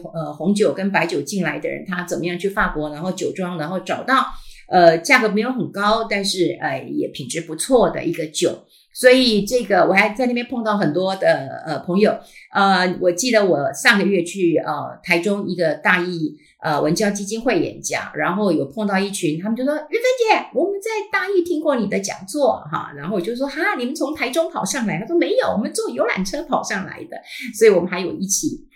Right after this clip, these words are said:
呃，拍照。我觉得，呃，红酒马拉松当然不叫你喝多少，而是我觉得是一个很放松，一个，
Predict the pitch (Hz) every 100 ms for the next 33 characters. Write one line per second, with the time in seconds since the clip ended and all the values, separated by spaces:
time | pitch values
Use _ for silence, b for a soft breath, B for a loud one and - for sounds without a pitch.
0 | B B 147 127 - - 190 208 175 -
1 | 170 170 240 302 302 B B - 202 190
2 | 185 - _ 170 226 262 320 285 208 196
3 | 220 240 277 247 226 269 202 - 226 226
4 | 262 294 175 - 160 220 165 - 214 285
5 | 269 262 226 185 - 233 208 202 226 226
6 | 214 214